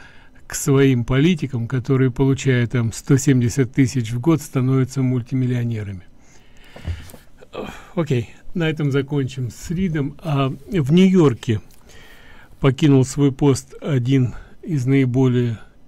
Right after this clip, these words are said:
если не самый худший мэр Нью-Йорка, де Билл де Блазио. А на его место пришел другой мэр, тоже демократ, правда, бывший полицейский.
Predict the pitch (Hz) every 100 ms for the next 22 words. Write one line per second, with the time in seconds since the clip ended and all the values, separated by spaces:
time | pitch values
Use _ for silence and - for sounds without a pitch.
0 | - - 131 - 131 127 - 131 120 113
1 | - 117 - 120 104 - - - - 131
2 | 131 160 - - - - - - - -
3 | 135 135 139 120 135 - - - - -
4 | - - 127 123 120 127 113 113 135 160
5 | 147 147 143 - - - - - - -
6 | - - 127 127 131 135 135 131 131 123
7 | 131 120 - 127 117 123 123 143 156 123
8 | - - - - - 135 139 135 131 -
9 | - 135 120 117 120 120 113 143 170 151
10 | 120 104 113 110 113 - - 117 117 -
11 | 180 165 - 131